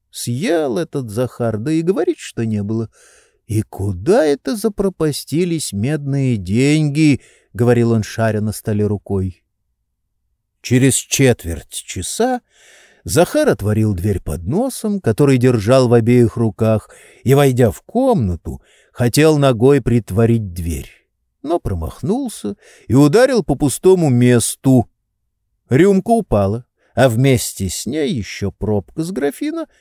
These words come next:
и булка. «Ни шагу без этого», — сказал Илья Ильич. «Ну, хоть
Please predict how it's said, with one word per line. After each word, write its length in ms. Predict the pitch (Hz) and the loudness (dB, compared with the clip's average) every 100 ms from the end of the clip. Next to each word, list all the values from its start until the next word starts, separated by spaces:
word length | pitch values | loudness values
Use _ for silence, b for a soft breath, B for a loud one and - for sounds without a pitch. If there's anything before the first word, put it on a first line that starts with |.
| _ _ _ - | _ _ _ -4
и 140 | 359 | -2
булка. 760 | 170 101 127 131 120 135 135 117 _ _ _ _ _ - | 0 2 4 4 2 2 2 0 _ _ _ _ _ -10
«Ни 400 | 101 135 165 214 | -4 2 4 4
шагу 680 | 233 - 240 208 202 190 226 | 0 0 2 4 4 2 -2
без 220 | 226 208 | -2 2
этого», — 400 | 208 165 139 127 | 4 4 2 -2
сказал 460 | - 135 120 117 107 | 2 2 4 4 4
Илья 320 | 107 101 104 | 2 2 0
Ильич. 440 | 82 80 76 - 277 | -2 -6 -10 -10 0
«Ну, 160 | 330 | 0
хоть 460 | - _ - 277 | 0 _ -6 -4